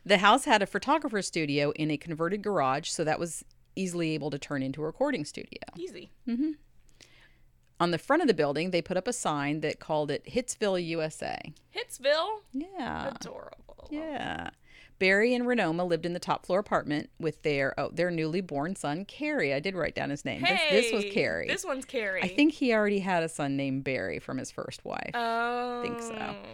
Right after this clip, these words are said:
Speaker 1: And she also had a son by her first marriage named Cliff Lyles. And both Carrie and Cliff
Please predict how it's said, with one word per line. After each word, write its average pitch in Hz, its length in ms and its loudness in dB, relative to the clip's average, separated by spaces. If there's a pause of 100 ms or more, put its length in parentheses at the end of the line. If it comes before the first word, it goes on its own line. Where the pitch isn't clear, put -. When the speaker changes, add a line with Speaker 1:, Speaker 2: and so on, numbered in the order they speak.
(380)
Speaker 1:
And 165 460 4
she 226 300 6
also 180 240 4
had 156 120 4
a 147 40 -2
son 143 180 0
by 139 120 0
her 175 180 2
first - 260 -6
marriage 143 320 -6
named 143 160 -4
Cliff - 260 -6
Lyles. 82 420 -4
And 180 220 -2
both 233 460 6 (240)
Carrie 180 480 4
and 151 180 0
Cliff 156 440 -2